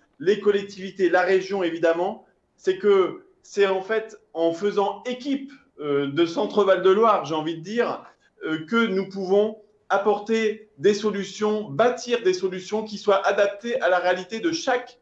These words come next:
jeune, en fonction de ses compétences, de ses appétences, de peut-être ses difficultés, mais aussi tout son potentiel. Et c'est cette diversité-là qu'il faut assumer. Alors, ce plan de mobilisation, euh, nationale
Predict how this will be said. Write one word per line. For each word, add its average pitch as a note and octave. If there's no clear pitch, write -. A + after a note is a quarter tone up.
jeune, D3
en E3
fonction G#3
de G3
ses G3
compétences, F#3+
de E3
ses F#3
appétences, G3+
de E3+
peut-être A3+
ses G#3+
difficultés, G#3+
mais G#3+
aussi G3+
tout A#3+
son G#3+
potentiel. G3
Et G#3+
c'est F#3+
cette F3+
diversité-là G3+
qu'il G3+
faut G3+
assumer. E3
Alors, F#3+
ce G#3+
plan A#3
de A#3
mobilisation, G3
euh, D3+
nationale F#3+